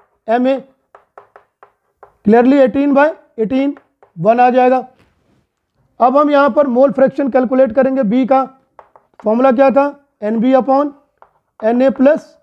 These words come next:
एन बी, clearly एन बी हमारे पास क्या है, वन बाय टेन upon वन बाय टेन plus वन।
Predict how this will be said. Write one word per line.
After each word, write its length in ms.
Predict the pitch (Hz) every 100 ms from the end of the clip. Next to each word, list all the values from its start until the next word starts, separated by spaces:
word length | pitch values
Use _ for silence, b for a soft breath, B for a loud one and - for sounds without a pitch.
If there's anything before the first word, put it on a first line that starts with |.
| _ _ -
एन 160 | 233
बी, 160 | 240 277 - _ - _ - _ _ _ _ _ _ _
clearly 400 | 208 240 254 269 294 -
एन 240 | 226 262
बी 140 | 247 294
हमारे 300 | 262 269 285
पास 240 | 277 269
क्या 140 | 285
है, 60 | 277
वन 220 | 214 240
बाय 120 | 240 240
टेन 300 | 262 277 - _ - _ _ _ _ _ _ _ _ _ _ - -
upon 360 | 202 247 277 226
वन 200 | 233 254
बाय 140 | 269
टेन 300 | 226 269 277 -
plus 340 | 247 254 247
वन। 260 | 208 277